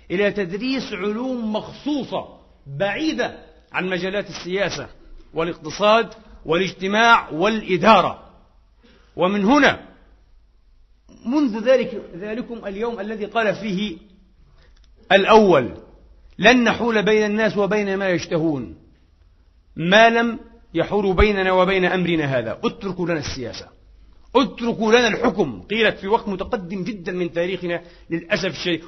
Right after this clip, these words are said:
وهكذا كان. هذا الذي مشى وسار بأسلوب عملي وواقعي، لاذ العلماء، لاذ دماغ الأمة، وحصر في المساجد يحتسب بالعبادة وبتدريس علوم مخصوصة.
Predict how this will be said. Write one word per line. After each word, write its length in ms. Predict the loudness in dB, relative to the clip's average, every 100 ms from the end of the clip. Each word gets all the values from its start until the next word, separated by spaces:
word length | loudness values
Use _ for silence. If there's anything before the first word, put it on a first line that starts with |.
| -2
وهكذا 500 | 0 2 0 0 -2
كان. 360 | -2 -4 -4 -10 -20 _ _ 0
هذا 300 | 6 6 6
الذي 320 | 0 -2 -2
مشى 240 | -2 -2
وسار 480 | -2 -2 -2 -2 -2
بأسلوب 440 | -4 -8 -8 -8
عملي 420 | -6 -6 -6 -4 -2
وواقعي، 720 | 0 2 2 2 -6 -8 -12 -18 -20 _ _ _ _
لاذ 240 | -4 -2 0
العلماء، 800 | -4 -6 -6 -4 -4 -2 -4 -6 -12 -20 -20 -12
لاذ 440 | -4 -2 -2 -2
دماغ 380 | -4 -4 -4 -2
الأمة، 420 | -4 -4 -2 -2
وحصر 560 | -2 -4 -4 -4 -4 -4
في 100 | -4
المساجد 580 | -6 -4 -2 -2 -2 -6 -12 -20 -20 -20 -20 _ _ -10
يحتسب 640 | -6 -2 0 0 -2 -4 -8 -20 _ -6
بالعبادة 720 | -2 0 4 4 6 4 2 -8 -20 -4
وبتدريس 680 | 0 2 2 0 2 2 2
علوم 340 | 2 2 4 4
مخصوصة. 600 | 2 0 -2 0 -2